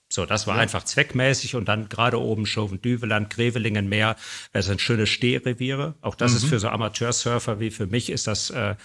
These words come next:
Speaker 1: durchaus hilfreich gewesen. Man muss nicht tolle Manöver können, man kann einfach am Ende wieder abspringen, umsteigen und wieder drauf und wieder Gas geben. Also das hat einfach unglaublich viel Spaß gemacht. Da sind wir viel da oben am Brauersdamm gewesen. Und was uns fasziniert, und mittlerweile sind wir immer ein bisschen südlicher gekommen, jetzt zuletzt waren wir auf Walcheren,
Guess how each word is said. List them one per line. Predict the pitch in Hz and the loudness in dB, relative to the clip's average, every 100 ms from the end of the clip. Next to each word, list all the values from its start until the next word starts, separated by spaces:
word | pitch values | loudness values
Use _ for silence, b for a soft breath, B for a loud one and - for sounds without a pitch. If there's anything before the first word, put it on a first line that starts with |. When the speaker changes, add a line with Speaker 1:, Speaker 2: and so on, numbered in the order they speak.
| B B | B B
Speaker 1:
durchaus | - 117 104 101 | 0 0 0 -2
hilfreich | 120 123 - 117 - | 0 0 0 0 0
gewesen. | 107 113 101 | 0 2 2
Man | 95 | 0
muss | 113 - | 0 0
nicht | - | 0
tolle | 117 113 | 0 0
Manöver | 107 98 113 117 104 | 0 0 2 2 0
können, | 123 113 | 0 0
man | 98 - | 0 -2
kann | 110 | -2
einfach | - 113 107 | -2 -2 -2
am | |
Ende | 104 113 107 | -2 -2 0
wieder | 104 | 0
abspringen, | - - - 123 120 117 B B B - | 0 -2 -2 0 0 -2 B B B -2
umsteigen | 123 92 - 110 110 104 | -2 0 0 0 2 0
und | 90 | 0
wieder | 104 | 0
drauf | 98 98 117 117 | 0 2 2 0
und | 107 110 | -4 -4
wieder | 107 | -2
Gas | 113 113 - | 2 0 0
geben. | 123 117 113 B B B B | -2 -2 -2 B B B B
Also | - 101 110 | 2 2 2
das | 104 - | 0 0
hat | - | 0
einfach | 107 107 101 | 0 0 -2
unglaublich | 117 107 101 - | -2 -2 -2 -2
viel | 123 | -2
Spaß | - 139 151 | 2 4 4
gemacht. | - 117 110 | 4 2 0
Da | |
sind | 98 104 | -2 -2
wir | |
viel | 95 123 | 0 0
da | 104 | 0
oben | 117 107 | -2 -2
am | 98 | -2
Brauersdamm | 85 110 127 120 - 113 | 0 4 4 4 0 -2
gewesen. | 120 104 110 113 107 104 B B B | -2 -4 -2 -2 -2 -4 B B B
Und | - 104 | 0 2
was | 123 156 | 2 2
uns | 120 | 0
fasziniert, | - 117 - - 117 92 120 147 117 - | -2 -2 0 0 0 2 4 6 4 2
und | 104 - - | -10 -8 -2
mittlerweile | 110 127 107 123 123 | 0 4 6 6 4
sind | 123 | 0
wir | 139 | 0
immer | 120 | 2
ein | 110 | 2
bisschen | 117 110 | 0 -2
südlicher | - 139 143 127 131 | 2 2 2 0 0
gekommen, | 120 - 127 113 | -2 -2 -2 0
jetzt | 101 - | -2 -2
zuletzt | 110 117 - | -2 -2 0
waren | 107 | 0
wir | |
auf | 101 - | 0 2
Walcheren, | 110 123 131 117 120 110 120 | 0 2 0 0 0 -2 -4